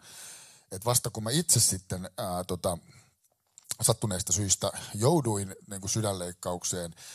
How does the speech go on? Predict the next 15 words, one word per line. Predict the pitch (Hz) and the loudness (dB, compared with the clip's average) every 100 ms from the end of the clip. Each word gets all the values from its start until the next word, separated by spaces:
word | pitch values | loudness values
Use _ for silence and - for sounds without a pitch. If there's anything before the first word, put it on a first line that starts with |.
| - - | -18 -10
niin | 107 104 | -4 -4
mä | 110 | 0
keksin, | 127 120 - 95 | 0 0 -2 -2
että, | 90 - 92 - _ - | -8 -6 -8 -8 _ -10
et | 101 - | -6 2
si-, | - 139 - | 4 4 4
mähän | 131 131 123 | 4 4 6
teen | 139 123 | 4 4
tämmösen | 113 110 120 131 | -2 -2 -2 4
auto-, | 147 120 - 92 _ _ _ _ | 6 6 2 -4 _ _ _ _
tavallaan | - 85 87 85 85 | -12 -6 -2 -2 -2
fiktiivisen | - 82 - 87 82 85 90 82 - - _ _ _ - | -6 -8 -10 -10 -4 -2 -2 -4 -12 -20 _ _ _ -6
kirjan | 104 87 80 | -4 -4 -6
tästä | 76 - - | -4 -6 -6
sisäkirjasta | 92 - - - 98 - - | -8 -10 -12 -20 -8 -6 -6